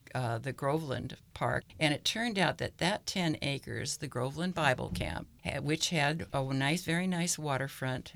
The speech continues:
piece on the west side of the island, uh, was put together with what were called tent stakes. And the tent stakes were sold to various people who wanted to come and vacation on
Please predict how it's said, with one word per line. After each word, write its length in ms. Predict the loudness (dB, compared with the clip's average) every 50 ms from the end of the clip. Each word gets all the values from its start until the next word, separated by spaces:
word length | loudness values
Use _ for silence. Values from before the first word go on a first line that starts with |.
| -14 -10
piece 520 | -6 -4 -4 -2 -2 -2 -2 -2 -2 -2 -2
on 320 | -4 -2 -2 -2 -4 -4 -4 -6
the 80 | -2 0
west 220 | 2 2 2 2
side 260 | 2 2 0 0 -2
of 60 | -2 -2
the 140 | -2 0
island, 380 | 0 0 0 -2 -2 -4 -4 -6 -10 -18 -20 -12 -4 0
uh, 140 | 0 2 2
was 240 | 2 2 2 0 0
put 360 | 0 0 0 0 -2 -2 -6
together 600 | -6 -2 0 0 0 2 0 0 0 -2 -2 -4 -6
with 340 | -4 -2 -2 -2 -4 -6 -12 -18 -8 -4
what 220 | -2 -2 -2 -4
were 80 | -6 -8
called 400 | -8 -6 -2 -2 -2 -2 -2 -6 -6 -6
tent 340 | -2 -2 0 -2 -2 4
stakes. 680 | 6 8 8 8 6 2 0 0 -2 -2 0 0 0 0 -2 -2
And 120 | 0 0 0
the 60 | 0
tent 300 | 0 0 0 0 2 2
stakes 540 | 2 4 4 4 2 2 2 0 0 -2 -2
were 140 | 0 0 0
sold 500 | 2 2 2 2 2 0 0 -2 -4 -6
to 120 | -6 -4
various 560 | -2 -2 -2 0 0 -2 -2 -4 -4 -6 -4
people 400 | -2 -2 -4 -2 -2 -2 -2 -2
who 80 | -2 -2
wanted 340 | -2 -2 -2 -2 -4 -6 -8
to 100 | -12 -10
come 300 | -6 -4 -4 -2 -2 -4
and 100 | -4 -6
vacation 640 | -8 -8 -6 -4 -4 -2 -2 -4 -4 -4 -4 -4
on 380 | -4 -2 -2 0 0 -2 -4